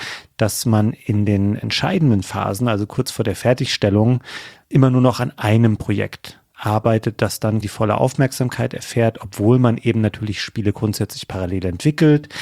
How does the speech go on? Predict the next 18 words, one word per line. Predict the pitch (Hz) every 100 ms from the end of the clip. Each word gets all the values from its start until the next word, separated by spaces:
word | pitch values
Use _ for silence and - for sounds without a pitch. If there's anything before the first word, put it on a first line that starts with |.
| - - -
So | 104 95
haben | 107
sie | 101
das | 101 -
gemacht | 104 101 98 -
beim | 101
Übergang | - 110 101 104 101
von | - 104 104
Baldur's | 107 92 95 -
Gate | - -
zwei | - 107 104 104 - - -
auf | 110 101 -
Neverwinter | 95 113 147 143 135 135
Nights | 120 110 107 110 -
und | - 117 185
eben | 120 107
dann | 101 104
auch | 104 98 -